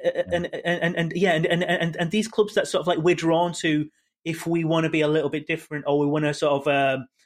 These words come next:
Speaker 1: show off that we know about football, or, or we, we've got this hipster element to our thinking. To people in South America and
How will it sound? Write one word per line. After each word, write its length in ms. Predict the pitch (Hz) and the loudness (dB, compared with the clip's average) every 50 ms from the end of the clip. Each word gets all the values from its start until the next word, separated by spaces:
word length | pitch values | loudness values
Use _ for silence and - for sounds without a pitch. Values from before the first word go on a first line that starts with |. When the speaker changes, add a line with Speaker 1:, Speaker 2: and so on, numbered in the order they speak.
| _ _ _ - | _ _ _ -6
Speaker 1:
show 260 | - - 170 156 160 | 0 2 4 4 4
off 160 | 160 - - | 2 2 -2
that 100 | 156 143 | -2 -2
we 80 | 151 151 | 0 2
know 180 | 151 147 147 | 2 2 2
about 220 | 143 143 151 131 - | 2 2 0 -2 -2
football, 540 | - 156 - - 151 143 139 139 143 135 | -4 -4 -4 -2 -2 0 2 2 2 2
or, 480 | 135 131 131 127 127 127 127 127 123 - _ _ _ _ _ | 2 4 4 4 4 4 2 2 0 -2 _ _ _ _ _
or 120 | 131 139 143 | -2 0 0
we, 320 | 160 160 143 143 - 139 | 2 0 -2 -2 -2 -2
we've 180 | 139 147 143 - | -2 -2 -2 -2
got 160 | 160 139 143 | -2 -2 -2
this 260 | 147 - - - - - | -4 -6 -8 -12 -8 -6
hipster 260 | 170 165 - - 160 | -6 -6 -4 0 0
element 260 | 147 143 143 147 143 - | 0 0 0 -2 -2 -2
to 100 | - 143 | -2 -2
our 80 | 135 | -2
thinking. 380 | - 160 165 170 - 139 113 - _ _ _ _ _ _ _ _ _ _ _ - | -2 -4 -6 -4 -4 -6 -6 -8 _ _ _ _ _ _ _ _ _ _ _ -6
To 240 | - - 214 202 190 | -2 0 0 0 0
people 720 | 196 - 226 240 233 240 - - 247 240 220 214 - - - _ - | -2 -2 -2 -2 -2 -4 -4 -2 0 0 0 0 -2 -4 -10 _ -4
in 480 | 190 190 190 190 185 175 170 160 - _ _ _ _ _ _ | -2 -2 -2 -2 -4 -6 -6 -8 -10 _ _ _ _ _ _
South 320 | - - 190 180 170 170 | -6 -2 -2 -2 0 -2
America 680 | 185 175 170 165 165 165 165 160 - 170 160 156 147 - _ _ - | -2 -2 -2 0 0 0 -2 -2 0 0 0 0 -2 -4 _ _ -6
and 400 | 160 151 151 147 147 147 139 | -4 -2 -2 -2 -2 -4 -6